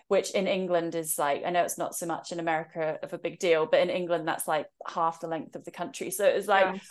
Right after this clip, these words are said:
Speaker 1: "Oh my gosh, he's so far away." Obviously, I had no money. I was in university. So I was like, "No,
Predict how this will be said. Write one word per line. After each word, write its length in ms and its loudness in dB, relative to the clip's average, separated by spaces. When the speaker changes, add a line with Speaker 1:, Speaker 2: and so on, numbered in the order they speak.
Speaker 1:
"Oh 200 6
my 160 2
gosh, 340 0
he's 400 -6
so 360 0
far 320 2
away." 260 -2
Obviously, 300 0
I 20 -4
had 160 -8
no 140 -4
money. 260 -4
I 60 -4
was 100 -8
in 80 -10
university. 640 -8
So 100 -14
I 20 -12
was 60 -8
like, 180 -8
"No, 580 6